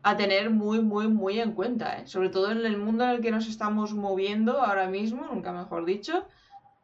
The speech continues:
que es todo online, que es todo a nivel global, que no hay barreras, que no hay fronteras,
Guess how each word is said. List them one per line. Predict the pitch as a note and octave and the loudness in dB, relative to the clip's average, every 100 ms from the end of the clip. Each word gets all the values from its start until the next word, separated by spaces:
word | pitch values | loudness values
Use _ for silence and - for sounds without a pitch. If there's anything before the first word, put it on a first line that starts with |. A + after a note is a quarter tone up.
| - | -8
que | G#3 | -6
es | |
todo | G#3+ G#3 G3 | 0 2 2
online, | G3 G3 G3 G3 G3 G3 | 2 2 2 0 -2 -4
que | F#3+ | -6
es | G3+ | -6
todo | G#3 G3+ G3 F#3+ | -4 2 4 4
a | |
nivel | F#3+ F#3+ G3 F#3+ | 2 2 2 0
global, | F#3+ F3+ F3+ G3+ G3 G3 F#3+ | 2 2 4 4 4 0 -2
que | G3 F#3+ | -2 0
no | F#3+ | 2
hay | F#3+ G3 G3 F#3+ | 2 2 2 2
barreras, | F3+ F3+ G3 G#3 G3+ G3+ | 2 2 0 0 0 -2
que | G3 | -4
no | F#3+ G3 | -4 -2
hay | G3 | -4
fronteras, | F#3+ F#3 F3+ G#3+ A3 A3+ A#3 A#3 | -4 -4 -2 0 2 2 2 -4